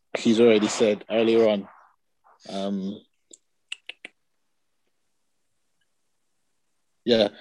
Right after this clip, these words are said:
"Our friend Lazarus sleepeth, but I go that I may wake him out of sleep." He's already alluded to the fact that there was a plan in place for, for Lazarus, that something's going on because it's, there's something that's about to happen and there's already a plan in place.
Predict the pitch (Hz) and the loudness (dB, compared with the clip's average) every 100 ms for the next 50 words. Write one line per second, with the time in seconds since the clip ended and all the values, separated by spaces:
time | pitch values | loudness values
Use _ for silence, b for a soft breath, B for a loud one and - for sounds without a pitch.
0 | b - 117 127 120 117 120 113 - 127 | b -2 2 4 4 4 4 0 0 -2
1 | 120 104 95 101 104 113 104 107 107 107 | -2 -4 -2 -2 2 2 2 0 0 2
2 | 107 - 104 98 - - 104 - _ b | 2 0 -8 -8 -10 -4 -4 -4 _ b
3 | b 120 135 131 127 113 120 117 85 113 | b 4 6 6 6 2 2 2 2 2
4 | 127 113 107 107 98 - 107 - - 101 | 0 0 -2 -2 0 0 -2 -4 -2 0
5 | - _ B B - 107 107 107 95 - | 0 _ B B -6 2 4 4 0 0
6 | 120 117 104 107 95 - - - _ _ | 4 4 4 2 -2 -2 -8 -12 _ _
7 | _ _ - - 107 101 - 110 104 98 | _ _ -12 0 2 2 0 2 4 4
8 | 95 101 101 98 98 - - _ _ _ | 2 0 0 -2 -2 -8 -14 _ _ _
9 | _ _ _ _ _ _ - - 113 107 | _ _ _ _ _ _ -10 -4 -2 2
10 | 113 101 107 104 101 101 98 - 101 95 | 2 4 4 4 4 2 0 0 0 0
11 | - - - - _ _ _ _ 95 101 | -4 -8 -10 -14 _ _ _ _ -2 2
12 | 110 104 107 98 85 98 - 104 - 92 | 2 4 2 2 2 0 0 -4 -4 -4
13 | 92 95 - 104 101 98 95 92 101 92 | -4 -4 0 2 4 4 2 0 0 0
14 | 92 98 92 - | 0 0 0 -6